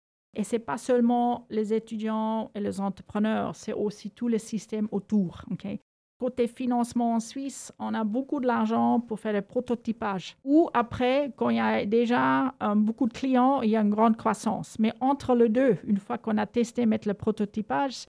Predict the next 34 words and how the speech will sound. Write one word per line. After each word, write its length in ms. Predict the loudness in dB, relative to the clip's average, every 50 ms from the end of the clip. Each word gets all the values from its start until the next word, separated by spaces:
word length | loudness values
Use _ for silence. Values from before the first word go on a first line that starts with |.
| _ -4
là, 180 | 0 2 4 4
il 60 | 4
y 40 | 4
a 40 |
beaucoup 240 | 2 2 0 -2 -2
de 80 | -2 0
risques 320 | -2 -2 -2 -6 -12 -16 -12
parce 160 | -10 -10 -8 -6
qu'on 140 | -4 -4
ne 40 | -2
sait 160 | 0 -2 -2
pas 300 | 0 2 2 4 2 2
si 120 | 0 -2 -2
on 80 | 0
arrive 360 | 0 2 4 4 6 4 4 4
vraiment 320 | 4 4 4 6 4 4
à 20 |
vendre, 400 | 2 2 2 2 2 2 2 2 2
euh, 520 | 2 0 0 0 -2 -2 -2 -2 0 2 2
le 100 | 0 0
produit 300 | 2 2 4 4 4 4
à 60 | 2
large 260 | 2 0 -2 -2 -2
échelle. 400 | -4 -4 -4 -2 -2 -2 -2 -4 -6 _ _ -4
Et 60 | -2
là, 160 | 0 2 4
il 60 | 4 6
y 40 |
a 40 | 6
aussi 260 | 4 4 2 0 -4
côté 300 | 0 0 0 2 2 0
investisseur, 600 | 2 2 2 0 -2 -2 -6 -6 -2 0 0 0 0
plus 260 | 2 2 2 2 4
d'hésitation. 680 | 4 4 4 4 2 -2 -4 -4 -6 -8 -6 -8 -10